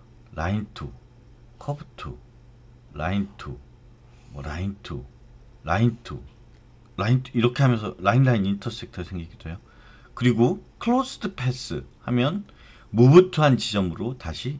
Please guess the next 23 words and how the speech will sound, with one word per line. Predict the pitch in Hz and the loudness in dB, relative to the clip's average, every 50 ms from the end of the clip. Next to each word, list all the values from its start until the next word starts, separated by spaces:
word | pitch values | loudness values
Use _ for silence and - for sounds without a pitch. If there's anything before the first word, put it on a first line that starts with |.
| - - | -12 -8
이, | 98 98 95 - - - - | -6 -6 -6 -6 -10 -10 -6
이, | 113 101 101 98 - | -2 -2 -2 -2 -4
이거를 | 107 87 95 95 95 98 90 - - - - | -8 -8 -6 -6 -6 -6 -10 -12 -18 -18 -12
닫게 | - - 107 - - - 147 135 | -10 -10 -10 -6 -2 0 0 2
됩니다. | 123 101 80 73 69 - - - - - - - - - - - - - - - - - - - - - - | 2 0 -2 -4 -6 -12 -18 -20 -20 -20 -20 -20 -20 -20 -20 -20 -20 -20 -20 -20 -20 -20 -20 -20 -20 -20 -18
그런데 | - - 101 107 104 123 151 170 - - - - - - | -8 -4 -4 -2 0 0 -2 -2 -4 -10 -20 -20 -18 2
경우에 | - 127 139 175 185 | 6 8 8 8 8
따라서는 | 185 185 170 151 135 135 127 127 | 8 6 6 6 6 4 2 2
크로스 | - 220 240 233 233 - - | 2 2 2 0 0 -2 0
패스를 | 180 - - - 131 135 151 170 196 202 - - | 0 0 0 -4 -4 -4 -2 -2 -4 -6 -10 -12
할 | - 208 233 233 | -4 -4 -4 -2
수도 | - - - 208 190 | -4 -6 -2 -2 -2
있고 | - - - 165 185 - - - _ | -2 -2 -4 -4 -6 -6 -6 -10 _
안 | - 123 147 | 0 2 4
할 | 170 185 185 | 4 4 2
수도 | 185 - 139 127 | 0 -4 -4 -4
있고 | 120 - - 104 | -4 -4 -2 -2
여기서 | 107 104 110 - - | -2 -2 -2 -6 -10
다시 | - - 101 90 - - 180 190 - - - | -8 -8 -8 -6 -6 -6 -6 -6 -6 -10 -8
무브투 | - 104 113 127 143 131 - - 113 | -2 0 2 2 2 -2 -4 -8 -10
할 | 101 90 | -10 -12
수도 | - - - - | -14 -16 -18 -18
있어요. | - - - - - | -18 -18 -18 -20 -20